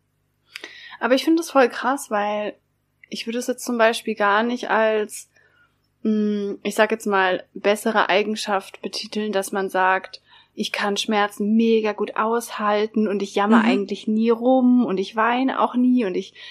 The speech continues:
Speaker 1: zeig das auch nie. Klar, das klingt so stark irgendwie, aber ich würde jetzt gar nicht sagen, dass es schlechter ist, sag ich jetzt mal, wenn man es nicht alleine schafft oder wenn man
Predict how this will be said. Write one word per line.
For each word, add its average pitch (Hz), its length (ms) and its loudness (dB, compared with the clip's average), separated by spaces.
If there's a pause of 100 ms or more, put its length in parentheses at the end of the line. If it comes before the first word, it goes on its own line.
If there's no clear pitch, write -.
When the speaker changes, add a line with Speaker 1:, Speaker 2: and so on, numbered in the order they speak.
(120)
Speaker 1:
zeig 254 420 2
das 269 120 0
auch 247 260 2
nie. 254 360 6 (380)
Klar, 233 320 6
das 302 260 0 (520)
klingt 254 260 8
so 214 140 8
stark 208 520 4
irgendwie, 349 520 2
aber 220 180 6
ich - 160 -4
würde 233 140 0
jetzt 226 100 -8
gar 226 160 4
nicht 240 100 0
sagen, 220 200 2
dass 220 120 -8
es - 140 -10
schlechter 226 480 2
ist, 196 80 -2
sag 202 140 0
ich 202 80 -6
jetzt 208 180 -4
mal, 214 360 0 (500)
wenn 240 180 6
man 202 520 4 (200)
es 220 200 -2
nicht 233 220 6
alleine 190 380 0
schafft 196 280 -6
oder 202 200 0
wenn 220 160 4
man 202 360 4